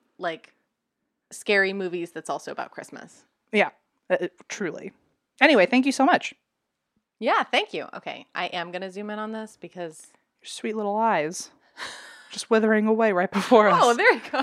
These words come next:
Speaker 1: <laughs> It's
Speaker 2: God,
Speaker 1: huge.
Speaker 2: it's like
Speaker 1: It's
Speaker 2: ev-,
Speaker 1: huge now. That's
Speaker 2: it's like all
Speaker 1: perfect.
Speaker 2: you can see is one letter on the screen right now.
Speaker 1: <laughs> I'm okay. This'll work. Okay.
Speaker 2: Ugh.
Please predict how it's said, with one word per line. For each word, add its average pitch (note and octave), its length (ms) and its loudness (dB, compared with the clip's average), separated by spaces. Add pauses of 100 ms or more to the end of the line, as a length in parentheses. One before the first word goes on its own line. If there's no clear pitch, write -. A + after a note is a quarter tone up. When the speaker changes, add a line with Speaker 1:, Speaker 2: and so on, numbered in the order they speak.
Speaker 1:
<laughs> - 80 -10
It's - 280 -4
Speaker 2:
God, A#3 340 8
Speaker 1:
huge. A3 100 -4
Speaker 2:
it's - 120 -14
like G3+ 140 4
Speaker 1:
It's F4 140 2
Speaker 2:
ev-, A#3+ 140 8
Speaker 1:
huge G4 340 4
now. G3+ 220 4
That's A3+ 120 2
Speaker 2:
it's A#3+ 80 2
like C#4+ 100 8
all A3 160 10
Speaker 1:
perfect. A#3+ 100 4
Speaker 2:
you B3+ 60 0
can B3+ 140 -2
see B3 120 0
is G#3 120 2
one F#3+ 240 2
letter E3+ 280 4
on D#3 120 0
the D#3 100 -4
screen D#3+ 260 -8
right F#3 160 2
now. C#3+ 140 -2 (440)
Speaker 1:
<laughs> G4 80 2 (2250)
I'm D4 160 -2
okay. E3 360 -4 (420)
This'll A#3 320 -6
work. - 280 -14 (180)
Okay. B3 140 0
Speaker 2:
Ugh. G#3 240 -4